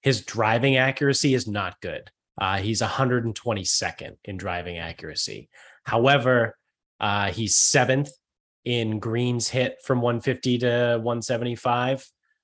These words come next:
and nineteenth in approaches from the same distance. He's first i-, on tour in greens hit from one seventy-five to two hundred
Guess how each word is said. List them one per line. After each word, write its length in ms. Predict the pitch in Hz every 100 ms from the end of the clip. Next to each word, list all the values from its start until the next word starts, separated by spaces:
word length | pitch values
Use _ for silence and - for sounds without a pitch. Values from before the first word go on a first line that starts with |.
| _ _ -
and 440 | 117 110 107 104
nineteenth 720 | 110 120 120 - - 123 110 -
in 160 | 113
approaches 560 | 98 - 113 110 92 87
from 220 | 110 92
the 60 | 90
same 340 | - 92 87
distance. 720 | 87 - - 62 - - - _ _ _ _
He's 300 | - 131 95
first 1120 | - - - - 156 101 98 - - - - _ _ _ _ _ 131
i-, 60 |
on 360 | 127 123 120 117
tour 540 | - 147 107 87 85 _ -
in 200 | 127 120
greens 480 | 113 127 131 127 -
hit 300 | 143 123 - _ _ _ _
from 440 | - - 135 113 110
one 220 | 120 117
seventy-five 640 | - 120 117 107 120 117 107
to 100 | 104
two 240 | - 120
hundred 480 | 113 123 127 147